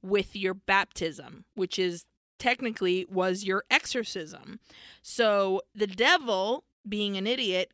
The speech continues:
got ahead of himself and he named you. Our name is our identity, but it also subdues us if we lose it. So you, Natalia, who is not Natalia, you have to recover your name."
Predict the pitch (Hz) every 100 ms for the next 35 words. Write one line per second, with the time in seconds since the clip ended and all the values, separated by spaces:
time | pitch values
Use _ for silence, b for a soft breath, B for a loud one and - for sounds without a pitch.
0 | 226 208 202 202 262 339 320 240 220 -
1 | 185 180 - - 196 190 196 190 202 262
2 | 311 277 226 127 - - - - 226 277
3 | 311 294 285 302 247 226 226 - 202 202
4 | 208 190 190 185 196 185 180 190 214 226
5 | 202 - 175 156 208 247 b b - 202
6 | 208 - 214 220 - 214 208 - 214 196
7 | 175 196 247 269 226 190 196 - - -
8 | 180 - 180 180 190 254 240 165 113 _
9 | - _ - 202 190 190 247 294 226 185
10 | 214 262 208 190 - 170 165 160 196 -
11 | _ _ _ - 415 285 196 180 170 185
12 | 175 180 175 190 214 254 B B 233 226
13 | 220 214 - 226 196 208 - - 220 214
14 | 196 185 190 196 180 180 180 175 -